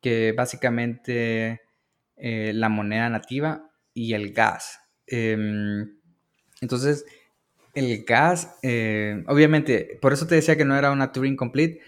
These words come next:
porque si vos venís y programás, porque es, es, imagínense que esta fuera como una computadora de un solo hilo. Básicamente que todas las transacciones se ejecutan,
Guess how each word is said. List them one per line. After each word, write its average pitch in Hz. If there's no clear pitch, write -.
porque 127
si -
vos 127
venís 156
y 135
programás, 120
porque 123
es, 131
es, -
imagínense 147
que 160
esta 156
fuera 156
como 147
una 143
computadora 131
de 127
un 127
solo 120
hilo. -
Básicamente 131
que 113
todas 156
las 147
transacciones 131
se 135
ejecutan, 135